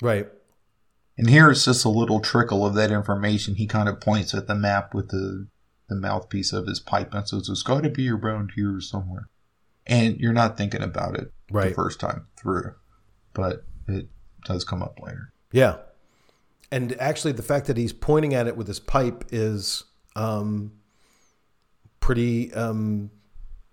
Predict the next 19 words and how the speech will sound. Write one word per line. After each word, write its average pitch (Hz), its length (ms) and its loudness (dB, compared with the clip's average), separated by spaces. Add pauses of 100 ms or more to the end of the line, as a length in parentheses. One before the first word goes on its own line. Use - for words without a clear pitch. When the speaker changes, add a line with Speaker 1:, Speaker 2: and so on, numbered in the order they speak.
(360)
Speaker 1:
significant, 127 640 0
I 95 80 -6
guess, 92 420 -6 (380)
because 117 240 -4
the - 80 -10
pipe, 104 240 4
Speaker 2:
Mm-hmm. 110 240 0
Speaker 1:
the 123 80 2
pipe 147 240 4
comes 120 240 2
into 113 160 -2
play 117 200 2
later, 113 360 4
and 104 80 0
I 107 40 0
don't 120 120 -2
know 110 100 -2
if 95 140 -6
they, 98 260 -8